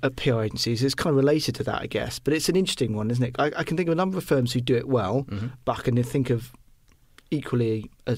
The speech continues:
Speaker 1: a, a number of firms that, that, that, that haven't,
Speaker 2: <laughs>
Speaker 1: that had such success and, and don't do it so well. Um, and I think in the main, they're the ones that haven't grown, uh, or have been outperformed by the market growth-wise in the last ten years or so.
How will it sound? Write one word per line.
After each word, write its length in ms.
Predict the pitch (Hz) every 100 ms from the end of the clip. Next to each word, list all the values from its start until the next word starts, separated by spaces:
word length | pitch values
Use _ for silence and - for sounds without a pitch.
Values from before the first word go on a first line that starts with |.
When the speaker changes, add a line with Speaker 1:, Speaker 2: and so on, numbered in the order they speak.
| -
Speaker 1:
a, 120 | 127 123 127
a 40 |
number 200 | 120 120
of 60 | 113
firms 340 | 127 117 113
that, 200 | 127 -
that, 180 | 127 110
that, 160 | 127 127 -
that 160 | - -
haven't, 400 | - 135 120 107 -
Speaker 2:
<laughs> 140 | - -
Speaker 1:
that 120 | 123 - - - -
had 200 | 127 120
such 220 | - -
success 500 | - - 123 110 -
and, 80 | 120
and 160 | 117 107
don't 200 | 120 120
do 100 | 117
it 100 | -
so 140 | 113
well. 300 | 110 - 139 - - - - -
Um, 720 | 147 143 143 143 143 147 143 - - - - - - -
and 120 | 139 135
I 100 | 139
think 240 | - 143
in 60 | 113
the 60 |
main, 280 | 110 120 110
they're 140 | 113 113
the 80 |
ones 220 | 110 113 -
that 120 | 120
haven't 180 | 117 107
grown, 360 | 110 104 101 - - -
uh, 40 |
or 100 | 107
have 80 | 117
been 140 | 214 208
outperformed 500 | 196 - 123 117 113
by 80 |
the 80 | 110
market 400 | 107 117 117 123
growth-wise 600 | - 113 117 120 120 139
in 60 | 110
the 60 | 110
last 260 | 117 120
ten 180 | - 110
years 220 | 113 120
or 80 | 120
so. 300 | 120 123 131